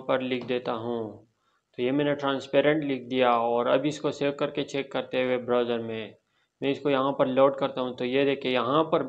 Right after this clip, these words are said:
टॉप पर मेरा कलर आ गया, लेकिन यहाँ पर ये ट्रांसपेरेंट हो गया, जो सबसे लास्ट जगह है यहाँ पर ये ट्रांसपेरेंट हो गया। तो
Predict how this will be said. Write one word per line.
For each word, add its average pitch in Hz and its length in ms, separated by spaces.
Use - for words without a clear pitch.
टॉप 147 220
पर 156 120
मेरा 139 220
कलर 143 280
आ 139 120
गया, 131 240
लेकिन 135 220
यहाँ 135 360
पर 156 180
ये 143 140
ट्रांसपेरेंट 139 680
हो 127 120
गया, 123 300
जो 117 220
सबसे 147 480
लास्ट 135 460
जगह 127 280
है 113 240
यहाँ 127 200
पर 143 180
ये 147 120
ट्रांसपेरेंट 139 680
हो 127 120
गया। 117 320
तो 123 100